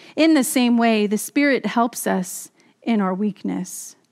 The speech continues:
We do not know what we ought to pray for,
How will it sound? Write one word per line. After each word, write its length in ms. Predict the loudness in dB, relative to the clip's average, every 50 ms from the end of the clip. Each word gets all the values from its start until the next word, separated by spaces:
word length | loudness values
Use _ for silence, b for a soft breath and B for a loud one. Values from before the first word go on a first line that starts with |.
| _ _ _ _ b b b b b b b b
We 140 | b 0 2
do 160 | 4 4 4
not 260 | 4 4 4 4 2 2
know 400 | 2 4 4 4 4 4 4 2
what 220 | 2 0 0 0
we 160 | 0 0 2
ought 180 | 2 0 0 -4
to 100 | -10 -14
pray 280 | -8 -4 -2 -2 -2
for, 400 | -2 -4 -4 -4 -4 -2 -4 -6